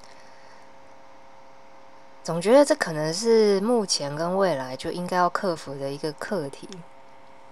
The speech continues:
那相信应该有很多人也是现在大概大家都有，都发现那些事情想要去改变吧。那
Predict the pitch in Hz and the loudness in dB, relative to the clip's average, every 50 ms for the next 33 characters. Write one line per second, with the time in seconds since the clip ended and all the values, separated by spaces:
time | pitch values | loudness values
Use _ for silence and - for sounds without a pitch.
0 | - - - - - - - - - - - - - - - - - - - 208 | -20 -20 -20 -20 -20 -20 -20 -20 -20 -20 -20 -20 -20 -20 -20 -20 -10 -6 -2 0
1 | - 233 233 240 233 247 240 233 226 226 226 226 220 202 190 170 160 147 156 180 | 4 4 4 4 6 6 6 6 4 4 4 4 4 4 2 0 0 2 4 4
2 | 196 202 190 170 156 147 143 143 139 - - 185 180 175 170 160 151 147 - - | 6 6 6 4 2 0 -4 -4 -4 -4 -2 -2 -2 0 -2 -4 -4 -6 -6 -6
3 | - 185 175 170 165 156 170 165 165 156 156 151 143 139 - - 165 160 - 160 | -6 -4 -6 -6 -6 -4 -2 -2 0 0 -2 -4 -6 -6 -6 -6 -6 -4 -4 -4
4 | 151 139 - - - - - 175 170 - - 170 165 165 - - 170 170 165 160 | -4 -4 -6 -8 -10 -10 -10 -10 -6 -4 -2 -2 -2 -2 -2 -4 -2 -2 -2 -2
5 | 147 143 147 175 - - - - - - - - - - - - 170 175 175 - | -2 -4 -6 -8 -14 -18 -20 -20 -20 -20 -20 -20 -20 -14 -4 -2 0 0 2 4
6 | 196 175 170 180 175 185 180 160 160 160 165 165 165 165 160 - - 175 160 - | 4 4 4 4 2 0 0 0 0 -2 0 0 0 0 0 -2 -4 -6 -8 -8
7 | 143 139 - 143 139 143 139 - 156 - 143 - - - 151 151 147 - - - | -8 -8 -8 -8 -8 -8 -10 -8 -8 -8 -10 -10 -10 -10 -10 -10 -10 -12 -14 -16
8 | - - - - - - - - - - - - - - - - - - - - | -18 -20 -20 -16 -12 -10 -8 -8 -8 -10 -14 -18 -20 -20 -20 -20 -20 -20 -20 -20
9 | - - - - - - - 156 147 139 131 131 | -20 -20 -20 -20 -20 -16 -14 -12 -10 -10 -10 -12